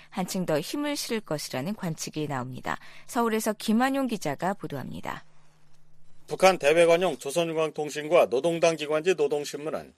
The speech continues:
Speaker 2: 김정은 국무위원장이 지난 오월과 팔월 두 차례 실패에 이어 세 번째 도전 끝에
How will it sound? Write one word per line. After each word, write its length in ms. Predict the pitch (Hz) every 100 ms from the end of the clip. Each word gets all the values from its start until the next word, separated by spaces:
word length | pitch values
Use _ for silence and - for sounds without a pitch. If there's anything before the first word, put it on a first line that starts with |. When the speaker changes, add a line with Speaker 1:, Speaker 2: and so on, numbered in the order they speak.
| _
Speaker 2:
김정은 440 | 156 165 180 190
국무위원장이 840 | 180 156 160 156 147 156 175 90 -
지난 300 | - 160 185
오월과 400 | 127 147 160 156
팔월 360 | 143 165 127 - _ _
두 160 | - 156
차례 300 | - 180 180
실패에 380 | - 165 170 160
이어 260 | 170 117 76
세 240 | - 175
번째 320 | 180 175 180
도전 320 | 170 139 143
끝에 320 | 135 143 113